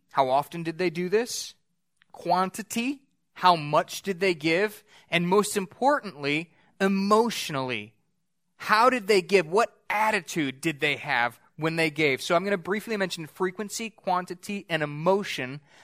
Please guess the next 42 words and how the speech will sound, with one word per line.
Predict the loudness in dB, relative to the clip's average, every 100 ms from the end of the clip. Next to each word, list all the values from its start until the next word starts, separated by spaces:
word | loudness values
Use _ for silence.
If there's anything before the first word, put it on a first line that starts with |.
| _
and | -12 -2
then | -2 -2
say | -2 0
a | 0
word | 0 0
about | 2 0
what | -2
this | -6 -6 -6
means | -8 -8
for | -6 4
us | 4 4 -4
as | -8
believers | -8 -6 -4 -2 -4
in | -6
the | -8
New | -10
Testament. | -4 -4 -4 -8 -10 -4
So | -4
first | 0 0 2
of | -2 2
all, | 0 0 _ -20 -20 _
frequency. | -2 0 0 -2 -4 -4
How | 4 8
often | 8 8 4
did | -2
they | -2 2
give? | 2 0 -4 -2
Well, | 2
the | 4
two | 2 0 2
offerings | 4 4 4 -2
that | -2 -2
we're | -2
looking | -2 -2 -2
at | 0 0 0
were | -2
one-offs. | 0 0 2 0 -2 -6
They | -2
were | 0 -2
one-time | 0 -2 -2 -2 -2 -2
special | -4 -2 -2 -2
collections. | -8 0 0 0 -6 -10 -12